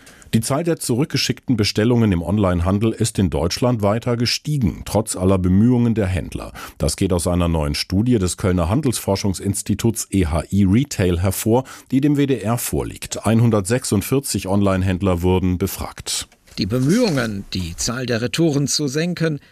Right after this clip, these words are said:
Speaker 2: sie scheinen bislang nicht zu funktionieren. So müssen Kunden für den Versand immer öfter bezahlen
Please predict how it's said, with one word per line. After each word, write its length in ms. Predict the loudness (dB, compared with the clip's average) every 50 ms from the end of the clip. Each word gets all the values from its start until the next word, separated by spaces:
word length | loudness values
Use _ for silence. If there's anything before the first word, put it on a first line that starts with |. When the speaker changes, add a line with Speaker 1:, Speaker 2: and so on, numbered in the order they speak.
| -20 -20
Speaker 2:
sie 320 | _ -6 -4 -2 -2 0 -2
scheinen 400 | -2 -2 -2 -2 -2 -4 -2 -2
bislang 420 | -2 -2 -2 -2 -4 -6 -4 -4
nicht 220 | -4 -6 -6 -6
zu 80 | -8 -6
funktionieren. 720 | -6 -6 -6 -4 -4 -4 -2 0 0 0 -2 -2 -4 -10 -14 _ _ _ -20 -20 -20 -14
So 240 | -8 -6 -6 -4 -4
müssen 340 | -4 -2 -2 -2 -4 -4 -4
Kunden 380 | -2 0 0 0 0 -2 -6 -6
für 160 | -6 -4 -2
den 160 | -2 -2 0
Versand 440 | 0 -2 0 0 0 0 0 -2 -4
immer 420 | -4 -2 0 0 2 0 0 -2
öfter 280 | -2 -4 -2 -2 -2 0
bezahlen 600 | 0 -2 -2 -4 -4 -2 -2 -2 0 0 -2 -2